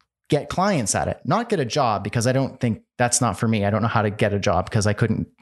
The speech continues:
I didn't keep one for one year, but getting clients, like, that's, like, a thing. And more and more people from learning these, these, you know, how to code and design, and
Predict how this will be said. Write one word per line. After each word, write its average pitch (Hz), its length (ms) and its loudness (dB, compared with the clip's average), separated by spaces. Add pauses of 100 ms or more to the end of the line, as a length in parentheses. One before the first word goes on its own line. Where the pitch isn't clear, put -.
(220)
I 110 40 0
didn't 110 160 2
keep 117 180 0
one 101 100 2
for 101 100 0
one 104 180 2
year, 107 260 0 (600)
but - 140 -4
getting 117 220 0
clients, 165 640 -2
like, 117 160 -4
that's, 135 280 0
like, 120 140 2
a 113 60 -4
thing. 180 340 -2 (420)
And 156 280 0
more 156 120 2
and 196 80 0
more 170 120 2
people 139 580 0 (920)
from 123 180 0
learning 143 280 2
these, 117 240 -2
these, 113 600 0
you 123 80 0
know, 110 80 2
how 117 120 0
to 113 60 -2
code 196 460 0
and 117 100 -2
design, 180 480 0
and 107 220 -2